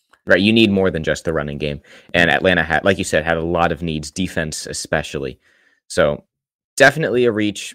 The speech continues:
Probably didn't need to go with him there, but he's a good player. So I do understand the philosophy as well of saying, "We'll take the best player available." And he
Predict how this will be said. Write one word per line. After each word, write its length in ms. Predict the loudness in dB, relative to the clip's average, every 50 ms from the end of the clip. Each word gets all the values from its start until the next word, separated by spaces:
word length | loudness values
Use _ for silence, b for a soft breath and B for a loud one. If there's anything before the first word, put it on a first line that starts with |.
| _ _
Probably 320 | -8 -6 -4 -4 -4 -4
didn't 240 | -4 -4 -4 -4 -4
need 140 | -6 -6 -4
to 60 | -2
go 140 | 0 2 2
with 140 | 2 0
him 80 | -4 -6
there, 160 | -6 -4 -2
but 120 | -2 -2 -2
he's 140 | 0 -2
a 60 | -2 2
good 200 | 2 2 2 2
player. 300 | 0 0 0 0 0 -2
So 360 | -4 -4 -4 -4 -4 -6 b b b b b b b b b b _ -2
I 100 | 0 0
do 160 | 0 0 -2
understand 340 | -2 -2 -4 -4 -6 -8 -8
the 60 | -8
philosophy 500 | -6 -4 -4 -4 -4 -6 -8 -8 -8 -8
as 140 | -8 -6 -6
well 260 | -6 -4 -4 -4 -4
of 320 | -4 -4 -6 -8 -10 -14 _ _ _
saying, 300 | -12 -8 -6 -6 -6 -4
"We'll 100 | -6 -4
take 240 | -2 0 -2 -2 -2
the 80 | -4 -4
best 240 | -4 -4 -6 -8 -6
player 240 | -4 -2 0 0
available." 500 | -2 -2 -2 -4 -4 -4 -6 -10 -14 -14 -14 -14
And 100 | -14 -12
he 240 | -10 -10 -10 -12